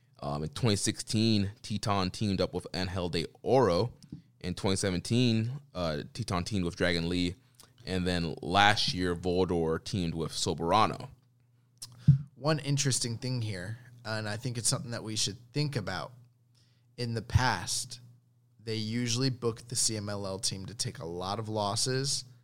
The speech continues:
Speaker 2: and I'm not saying that that won't happen here, but it's Volador Junior and Teton. Now, I know Teton is probably gonna be the, the pin eater there,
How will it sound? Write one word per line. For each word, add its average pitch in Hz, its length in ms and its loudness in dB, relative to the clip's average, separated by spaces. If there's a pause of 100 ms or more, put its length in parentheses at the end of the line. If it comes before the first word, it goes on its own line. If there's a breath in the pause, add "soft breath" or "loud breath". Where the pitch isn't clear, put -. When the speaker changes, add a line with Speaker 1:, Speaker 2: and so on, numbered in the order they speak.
(1040)
Speaker 2:
and 120 160 0
I'm 123 80 2
not 147 160 4
saying 143 220 4
that 123 120 0
that 123 120 0
won't 123 200 -4
happen 139 440 2
here, 101 280 -6 (200)
but 135 240 2 (1080)
it's 117 160 -6
Volador 139 540 2
Junior 113 300 -2
and 90 120 -8
Teton. 101 600 -4 (200)
Now, 117 200 -4
I 127 100 -2
know 147 140 4
Teton 147 480 0
is 110 100 -4
probably 107 400 -4
gonna 117 140 -4
be 107 140 -4
the, 95 280 -4
the - 80 -12
pin 98 240 -12
eater 117 240 -6
there, 139 260 -4